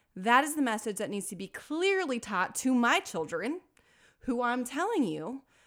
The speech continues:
will be at the top of that freaking wall. Now, they have their own issues. I don't care if you make seven hundred million dollars and you have all the connections in the world or you're, you know, whatever. Everybody has their own issues.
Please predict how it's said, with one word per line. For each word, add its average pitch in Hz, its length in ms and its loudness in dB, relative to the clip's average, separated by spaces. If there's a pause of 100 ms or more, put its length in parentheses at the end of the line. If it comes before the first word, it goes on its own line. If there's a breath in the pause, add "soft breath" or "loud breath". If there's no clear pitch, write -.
(140)
will 262 140 2
be 269 240 2
at 302 100 0
the 330 80 -4
top 240 360 -2
of 233 100 -2
that 208 240 0
freaking 190 360 -6
wall. - 360 -4 (480)
Now, 226 120 0
they 302 160 0
have 359 160 2
their 320 140 -2
own 254 160 0
issues. 202 300 -6
I 208 60 0
don't 240 140 -2
care 254 140 -2
if 247 80 -6
you 233 80 -2
make 220 220 -2 (340 loud breath)
seven 254 220 0
hundred 254 180 2
million 247 380 2
dollars 233 480 4
and 214 200 -4
you 226 200 0
have 226 140 -2
all 220 100 4
the 233 80 0
connections 240 360 -6
in 226 80 -4
the 220 80 -2
world 233 280 0
or 220 120 -2
you're, 214 380 -4
you 226 160 -6
know, 190 380 -2
whatever. 214 520 -2
Everybody 311 300 0
has 247 140 2
their 214 120 0
own 180 80 -2
issues. - 380 -10